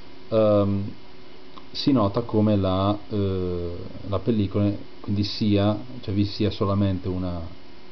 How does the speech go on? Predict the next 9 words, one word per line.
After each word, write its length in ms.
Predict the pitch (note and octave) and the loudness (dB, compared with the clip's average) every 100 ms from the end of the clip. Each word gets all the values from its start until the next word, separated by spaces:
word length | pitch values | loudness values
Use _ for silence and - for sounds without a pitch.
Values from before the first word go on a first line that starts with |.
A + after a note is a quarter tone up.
| - - - - - - | -12 -12 -12 -12 -12 -8
eh, 200 | F#2+ F2+ F2 | -6 -6 -4
diciamo 260 | F#2 A2 G#2 | -4 -2 0
un 60 | |
avvolgimento 720 | F#2+ F2+ G2+ A2 A2+ F2+ F2 | 2 2 4 4 4 4 2
per 140 | G#2+ F#2 | 0 0
ogni 200 | F2+ F#2 | 2 0
binario, 580 | G2 F#2 F2 E2+ E2+ F#2+ G2+ - | 2 0 0 -4 -6 -6 -8 -10
e 80 | - | -8
successivamente 840 | - G2+ C#3 E3+ F2 E2 - A2 | -6 -2 2 2 2 -2 -2 -4